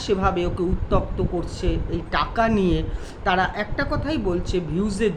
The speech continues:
জন্য, এগুলো, এগুলো কিনেছে, এগুলো, এগুলো এই করেছে, সেই করেছে। হ্যাঁ, এগুলোর জন্য এই মানে একটা নাটক করছে আর কি। হ্যাঁ, নাটক, নাটক, নাটক, নাটক। যাই হোক, এটা সবার মনেই, কিন্তু টাকা পয়সার প্রসঙ্গ কিন্তু ওঠেনি।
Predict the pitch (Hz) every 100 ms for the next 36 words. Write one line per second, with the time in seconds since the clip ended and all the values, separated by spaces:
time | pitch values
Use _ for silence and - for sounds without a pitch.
0 | 180 170 165 160 - - - - 202 196
1 | 180 175 175 208 180 175 - 170 165 170
2 | 170 175 170 185 170 165 175 - 208 -
3 | 165 160 185 - - - - - 208 170
4 | 233 226 262 262 170 180 208 240 302 -
5 | 208 190 190 175 156 - - 208 190 180
6 | 175 208 180 160 - 190 196 190 247 233
7 | - - - - 220 214 - 214 160 160
8 | 170 185 220 185 185 190 185 170 170 170
9 | 165 160 - 165 160 165 180 285 330 311
10 | 311 - - - - 180 180 180 175 175
11 | 180 170 175 226 - - 330 - 190 165
12 | 233 233 262 302 302 262 277 277 285 285
13 | 302 277 269 269 311 170